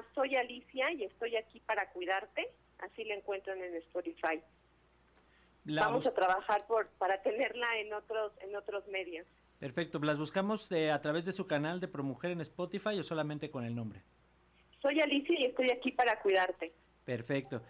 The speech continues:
Speaker 2: También aquí en Radio Educación debemos de tener ya los podcasts, ah, eh, de la transmisión. Hay que estar pendientes para poder sintonizar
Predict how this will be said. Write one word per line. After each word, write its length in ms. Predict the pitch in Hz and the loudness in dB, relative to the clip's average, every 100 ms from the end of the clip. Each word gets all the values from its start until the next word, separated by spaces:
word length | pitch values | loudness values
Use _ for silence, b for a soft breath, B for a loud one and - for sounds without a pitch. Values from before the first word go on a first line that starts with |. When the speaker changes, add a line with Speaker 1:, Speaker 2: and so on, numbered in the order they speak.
| B - | B -4
Speaker 2:
También 320 | 139 143 190 | 0 2 2
aquí 200 | 185 180 | 2 0
en 80 | 175 | 0
Radio 180 | 175 180 | 2 2
Educación 560 | 160 147 139 160 160 | 2 0 0 0 -2
debemos 320 | 147 135 143 | 0 -2 -2
de 80 | 139 | -2
tener 280 | 120 123 131 | -4 -4 -4
ya 180 | 127 131 | -4 -4
los 200 | 127 - | -6 -8
podcasts, 580 | - 127 - 151 165 131 | -8 -8 -4 -4 -4 -6
ah, 160 | 117 117 | -6 -8
eh, 200 | 120 113 | -10 -8
de 120 | 113 | -8
la 80 | 117 | -8
transmisión. 600 | 120 123 131 120 165 185 | -6 -6 -4 -2 -2 -2
Hay 120 | 147 | -2
que 100 | 123 | -4
estar 280 | 123 - 135 | -8 -6 -6
pendientes 520 | 151 147 151 147 156 | -4 -2 -2 -2 -6
para 240 | - 120 117 | -6 -6 -6
poder 340 | 123 135 135 B B B | -4 -2 -4 B B B
sintonizar 760 | - 131 120 123 120 156 165 | -6 -4 -2 -2 -2 -2 -2